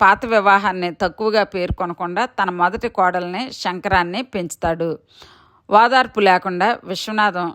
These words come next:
శంకరుడిని తనయుడిగా భావించకపోతూ అతని చదువు ఖర్చులు మొత్తం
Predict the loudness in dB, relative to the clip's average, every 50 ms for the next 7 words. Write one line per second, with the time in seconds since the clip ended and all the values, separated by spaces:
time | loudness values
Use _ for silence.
0 | _ -12 -6 -2 0 0 0 0 -2 -2 -2 -2 -2 -2 -4 -4 -4 -6 _ 0
1 | 0 2 2 0 0 0 0 2 2 2 2 2 2 2 2 2 2 -2 -6 -8
2 | -10 -10 -8 -4 -2 -2 -2 2 2 2 2 2 _ _ -20 -20 -20 -20 _ _
3 | 0 2 2 2 2 -2 -4 -2 0 4 4 4 4 4 2 4 4 4 2 2
4 | 0 0 0 0 0 -4 0 0 0 0 0 0 0 0 0 0 0 2 2 2
5 | 2 -2